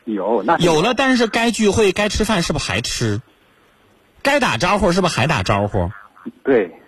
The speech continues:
Speaker 2: 但是心里边可能还觉得那人是，背后是挺缺德的，心里边还是不认同他，但是嘴儿上咱不说，该打招呼说句你好就得了呗，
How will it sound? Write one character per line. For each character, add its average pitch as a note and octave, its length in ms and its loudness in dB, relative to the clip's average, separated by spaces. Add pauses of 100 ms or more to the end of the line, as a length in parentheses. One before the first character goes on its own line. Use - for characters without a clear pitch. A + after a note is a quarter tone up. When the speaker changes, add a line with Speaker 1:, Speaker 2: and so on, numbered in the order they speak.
(160)
Speaker 2:
但 C#4 200 2
是 B3 180 2
心 F4 260 2
里 B3 100 4
边 F3 120 0
可 E3+ 140 -2
能 C#3 160 2
还 E3+ 140 0
觉 B2+ 160 0
得 D3 80 2
那 D#3+ 160 2
人 A#2+ 200 2
是， - 220 -4
背 D3 240 -2
后 B2+ 160 2
是 D3 140 0
挺 E2+ 160 -4
缺 - 180 -2
德 E2 120 -6
的， - 180 -14 (180)
心 - 240 0
里 A3+ 80 2
边 D#3 140 0
还 D#3 160 -2
是 B3 80 2
不 A#2+ 100 -2
认 C3 220 2
同 F#2+ 180 -2
他， G#2 140 0 (340)
但 B3 160 4
是 C4 80 4
嘴 E3+ 220 -2
儿 - 80 -2
上 G#3 160 2
咱 G3+ 160 2
不 G#3 120 -2
说， G3 380 2 (680)
该 B3 140 2
打 F3 160 2
招 F#3+ 180 4
呼 G3 100 2
说 G3+ 220 2
句 F#3+ 100 2
你 D#3+ 140 2
好 D3 200 0
就 B2 80 0
得 B2 160 0
了 G3 80 2
呗， G3 220 0